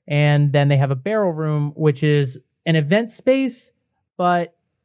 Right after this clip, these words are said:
it's also, like, just a room with barrels stacked, like, to the ceiling, and that is, like, pretty much what Gabe and I dream of late at night. I mean, it's,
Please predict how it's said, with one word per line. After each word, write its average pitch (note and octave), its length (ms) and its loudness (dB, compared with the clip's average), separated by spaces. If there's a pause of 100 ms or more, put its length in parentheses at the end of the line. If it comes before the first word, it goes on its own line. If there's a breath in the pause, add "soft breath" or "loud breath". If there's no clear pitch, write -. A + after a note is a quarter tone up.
(120)
it's F#3 200 -2
also, G3 240 0
like, G3+ 240 0
just F3 160 -2
a F3 60 2
room D#3+ 440 2
with D#3 220 0
barrels D#3 360 0
stacked, E3+ 540 -2
like, C#3+ 240 -2
to D#3 120 2
the C#3+ 80 -2
ceiling, F3 520 -2
and C#3+ 240 2
that D3+ 340 0
is, D3 360 0
like, C3+ 200 -2
pretty D#3 340 2
much C#3 440 -2 (540)
what D3 320 2 (100)
Gabe D3+ 240 2
and C#3+ 80 0
I C3+ 160 2
dream C3+ 340 -2
of B2 240 0 (200)
late C3 180 0
at A2+ 100 -8
night. A2+ 280 -12 (340)
I D3+ 60 0
mean, C#3 180 4
it's, C3 320 -2